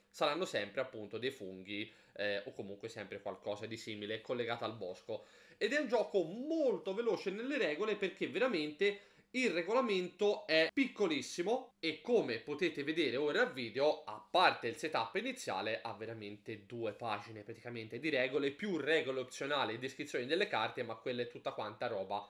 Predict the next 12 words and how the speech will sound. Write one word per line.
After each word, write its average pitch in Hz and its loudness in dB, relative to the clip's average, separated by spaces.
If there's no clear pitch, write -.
opzionale. 107 -2
Il 247 -4
gioco 214 6
è 156 2
molto 185 0
veloce, 208 2
come 135 -2
dicevo 165 0
poc'anzi, 160 0
è - -4
un 180 -6
gioco, 123 2